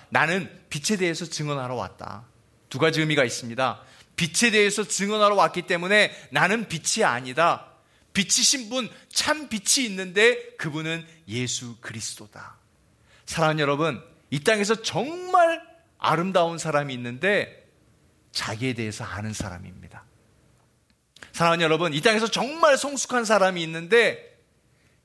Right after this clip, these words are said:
자기가 해야 할 것을 하는 사람이고요. 자기가 할 수 있음에도 불구하고 하지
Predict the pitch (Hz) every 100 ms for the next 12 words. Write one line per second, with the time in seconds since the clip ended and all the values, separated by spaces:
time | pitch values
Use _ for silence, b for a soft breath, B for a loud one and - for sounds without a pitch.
0 | _ - 135 131 165 175 170 175 B B
1 | B _ - 247 254 214 202 180 165 175
2 | 165 165 - 254 247 220 185 156 135 120
3 | 135 180 220 - b b b b - -
4 | 185 190 220 220 - 320 - - 254 220
5 | - - 294 277 262 233 190 185 180 151
6 | 143 156 180 185 B B - - 240 -
7 | 214